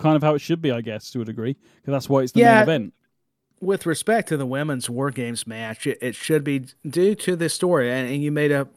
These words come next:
Speaker 2: uh, or brought up, pardon me, a, a great observation that this had a lot of the story,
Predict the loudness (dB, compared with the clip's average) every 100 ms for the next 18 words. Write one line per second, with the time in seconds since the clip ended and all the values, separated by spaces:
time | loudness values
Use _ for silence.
0 | -6 -4 -4 -4 -4 0 2 4 4 0
1 | -4 -6 0 0 0 -2 -2 -2 -4 -4
2 | -2 0 0 0 -2 -4 -2 -2 0 0
3 | -2 -2 -8 -16 _ _ _ _ _ -2
4 | 2 4 4 2 2 2 0 -2 0 4
5 | 4 4 -2